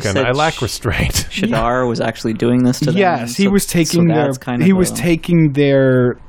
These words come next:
Speaker 3: okay, so this guy has no enthusiasm 'cause Shadar took his enthusiasm. So you have to go find somebody who has an abundance of enthusiasm and borrow their enthusiasm and then give it to that person who's missing it.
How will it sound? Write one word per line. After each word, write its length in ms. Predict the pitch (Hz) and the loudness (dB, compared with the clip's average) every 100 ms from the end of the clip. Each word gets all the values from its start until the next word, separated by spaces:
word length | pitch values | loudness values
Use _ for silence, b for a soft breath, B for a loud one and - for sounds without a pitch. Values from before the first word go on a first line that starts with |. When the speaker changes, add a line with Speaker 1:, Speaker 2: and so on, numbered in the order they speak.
| - | -4
Speaker 3:
okay, 280 | 180 143 131 | -2 0 0
so 200 | 170 151 | 0 0
this 180 | 160 | 0
guy 240 | - 139 139 | 0 2 2
has 200 | 139 139 | 0 0
no 100 | 160 | 0
enthusiasm 600 | 156 269 214 151 131 127 | 2 2 4 4 2 0
'cause 140 | 139 | -2
Shadar 540 | - 135 120 113 117 135 | 0 0 2 2 2 0
took 220 | - 320 | -4 -2
his 180 | 196 143 | 0 2
enthusiasm. 840 | 131 120 131 117 113 107 107 104 110 - _ _ | 2 2 2 2 2 0 -2 -8 -14 -16 _ _
So 160 | - 135 | -4 2
you 180 | 135 185 | 4 4
have 140 | 165 | 2
to 80 | 147 | 0
go 180 | 156 151 | 0 0
find 260 | - 160 | 2 2
somebody 240 | 156 160 160 | 2 2 4
who 140 | 160 | 4
has 140 | 165 170 | 2 4
an 120 | 190 | 2
abundance 640 | 180 220 320 311 220 165 | 0 0 0 2 0 0
of 60 | 151 | 0
enthusiasm 800 | 139 135 135 127 131 127 135 139 | 0 2 2 4 2 2 2 2
and 140 | 139 | 2
borrow 340 | 139 143 165 170 | 2 2 2 2
their 300 | 190 254 220 | 2 4 2
enthusiasm 880 | 175 151 135 131 135 131 131 139 139 | 2 2 2 2 2 0 2 4 4
and 160 | 135 | 4
then 140 | 135 131 | 4 4
give 200 | 139 143 | 2 -2
it 120 | 151 | -6
to 100 | 190 196 | -8 -4
that 300 | 277 269 - | -4 -2 -2
person 380 | 151 131 139 156 | -2 0 2 2
who's 140 | 175 - | 0 -2
missing 480 | 214 262 - 151 139 | 0 0 2 2 2
it. 340 | 127 123 120 | 2 0 -2